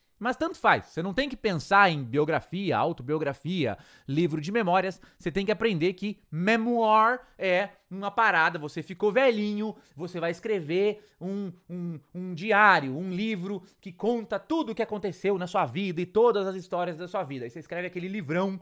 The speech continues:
né? E o que que é aquele livrão com todas as histórias da sua vida? É o seu memoir, tá ligado? Então,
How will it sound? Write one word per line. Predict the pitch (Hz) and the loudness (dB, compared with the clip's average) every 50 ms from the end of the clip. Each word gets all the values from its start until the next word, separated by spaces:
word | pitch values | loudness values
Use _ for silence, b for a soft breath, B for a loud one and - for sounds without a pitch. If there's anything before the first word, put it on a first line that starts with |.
| b b b b b | b b b b b
né? | 156 196 214 214 b b b b b b b | -4 -4 -4 -4 b b b b b b b
E | 175 | -10
o | 175 | -8
que | 175 240 240 | -6 -6 -4
que | - 233 | 0 -2
é | 202 | -2
aquele | - - 196 202 | 0 -2 -4 -4
livrão | 214 240 208 175 190 196 196 202 196 | -4 -6 -4 -2 -2 -2 -2 -4 -6
com | 180 196 185 | -10 -12 -10
todas | 175 185 180 170 160 175 | -8 -8 -8 -8 -8 -10
as | 170 | -10
histórias | 180 175 175 160 156 151 147 | -12 -10 -8 -8 -6 -6 -6
da | 139 190 | -10 -10
sua | 185 - 226 208 | -6 -4 -4 -4
vida? | 156 180 180 156 180 185 - - | -4 -4 -6 -4 -4 -4 -4 -2
É | 156 165 175 175 175 | -2 -2 -2 -4 -6
o | 175 | -10
seu | 170 - - 156 160 170 - _ _ - | -10 -6 -4 -4 -4 -4 -6 _ _ -14
memoir, | - 156 175 196 180 151 139 123 110 98 87 78 73 92 _ _ _ _ | -10 -6 -4 -2 -2 -2 -4 -4 -6 -6 -6 -8 -10 -14 _ _ _ _
tá | - 107 | -12 -4
ligado? | 117 180 220 202 - - _ _ _ - | 2 2 2 2 2 -4 _ _ _ -18
Então, | 156 143 - 240 302 302 | -8 0 2 2 2 2